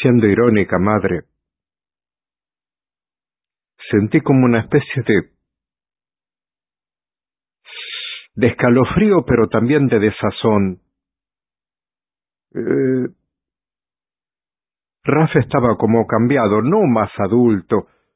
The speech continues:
sino más más serio, más distante.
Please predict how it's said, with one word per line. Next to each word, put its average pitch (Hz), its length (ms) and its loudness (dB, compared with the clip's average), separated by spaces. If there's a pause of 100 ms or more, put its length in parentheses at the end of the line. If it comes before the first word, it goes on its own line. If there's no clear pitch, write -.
(220)
sino 143 260 0
más 165 240 0 (2000)
más 160 180 0 (140)
serio, 123 340 2
más 143 220 0
distante. 110 800 -2